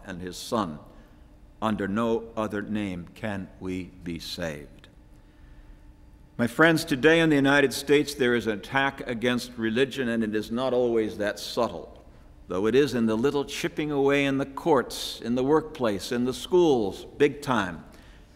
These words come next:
and often not directly attacking God, as was the case of the ancients against Jesus Christ, or in the case of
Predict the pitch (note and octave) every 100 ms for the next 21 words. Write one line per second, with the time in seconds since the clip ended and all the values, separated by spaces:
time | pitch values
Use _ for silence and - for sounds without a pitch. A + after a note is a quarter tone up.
0 | - F#2+ G2 D3 D3 C#3+ C#3 D3 C#3+ -
1 | - - B2 D3 D#3 C3 B2+ B2+ - D3
2 | C#3+ D3+ D3+ C3+ E3+ E3 G#2 G2+ A#2 C#3
3 | - - - A2+ A2+ A2+ - A2+ C3 B2
4 | - G#2 F#2+ G#2 A#2+ E3+ - - G2+ -
5 | G2+ C3 A#2 - C3+ C3+ - A2 - -
6 | D3+ A#2+ - - G2+ G2+ G2+ F#2 G2 A2
7 | G2+ - F#2+ F2+